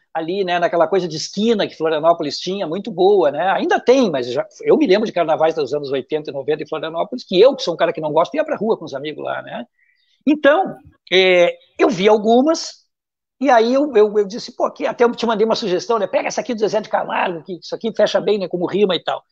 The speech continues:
Ali, cara, era o embrião disso que o Alan acabou de dizer. A gente tem uma, um lugar ainda que nos sobrou pra, pra fazer esse debate, que é isso aqui, né?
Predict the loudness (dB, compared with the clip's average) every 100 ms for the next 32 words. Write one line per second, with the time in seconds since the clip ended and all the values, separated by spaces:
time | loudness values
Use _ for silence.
0 | _ _ _ _ _ _ _ _ _ _
1 | -2 0 4 4 4 4 6 6 4 2
2 | 0 0 4 4 4 0 0 2 4 6
3 | 4 0 -4 -6 -8 -10 -8 -4 -4 -2
4 | -4 -4 -4 -4 -4 -4 -4 -6 -4 -2
5 | -2 2 2 2 2 2 0 -4 -4 -6
6 | -8 -8 -4 -4 0 -2 -2 _ _ _
7 | _ _ _ _ _ 0 2 2 0 -8
8 | -6 -2 -2 -2 0 2 2 0 -6 -4
9 | -6 -8 -10 -10 -12